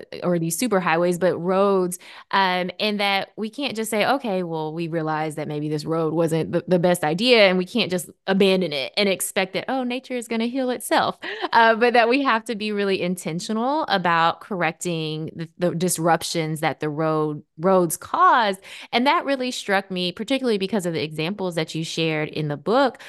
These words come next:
about even in, like, national parks where roads have been decommissioned,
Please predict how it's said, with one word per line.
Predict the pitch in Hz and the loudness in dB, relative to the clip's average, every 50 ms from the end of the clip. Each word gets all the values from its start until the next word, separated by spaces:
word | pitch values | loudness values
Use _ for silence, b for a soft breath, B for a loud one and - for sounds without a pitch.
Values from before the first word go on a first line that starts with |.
| B B B | B B B
about | 170 170 165 165 - | 0 2 0 0 0
even | - 180 160 175 165 156 - | -2 -2 -2 -2 -4 -4 -4
in, | - 156 151 151 147 | -6 -6 -6 -6 -6
like, | 143 139 - - _ _ _ _ - | -6 -8 -8 -10 _ _ _ _ -8
national | 160 156 147 131 135 - - 143 143 - | -6 -6 -4 -6 -6 -6 -6 -6 -6 -6
parks | - - - 277 269 254 254 240 240 233 - 196 | -2 2 4 6 6 6 6 4 2 0 -2 -2
where | 170 170 160 156 | -2 -2 -2 -2
roads | 151 160 147 151 151 151 | -2 -4 -4 -4 -4 -4
have | - 165 156 | -6 -6 -6
been | 147 160 156 160 | -4 -4 -4 -4
decommissioned, | 151 151 151 151 - 170 156 151 151 - - 151 147 143 143 147 147 | -4 -4 -6 -6 -6 -6 -4 -4 -4 -4 -4 -4 -4 -6 -6 -8 -10